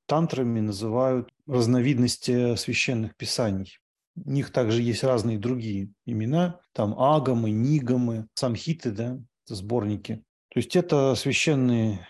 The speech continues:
тексты, такой особый жанр, где изложены те или иные виды практик. Тантрических, э, направлений очень много. Чаще всего это направление, э, сильно отличается от ведизма,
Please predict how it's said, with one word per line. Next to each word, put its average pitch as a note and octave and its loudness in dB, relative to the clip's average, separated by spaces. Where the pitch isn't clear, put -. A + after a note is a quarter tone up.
тексты, B2+ -2
такой - -6
особый G#2+ -2
жанр, C#3 0
где B2+ -2
изложены A#2+ 0
те C3+ -4
или A#2+ -2
иные A#2 -2
виды A2+ -4
практик. - -6
Тантрических, C#3 0
э, A#2 -2
направлений C3 2
очень B2+ -2
много. A#2+ 0
Чаще F3 4
всего F3 -2
это D3 4
направление, C3+ 2
э, C3 -8
сильно D3+ 4
отличается B2+ 0
от C3 0
ведизма, B2 0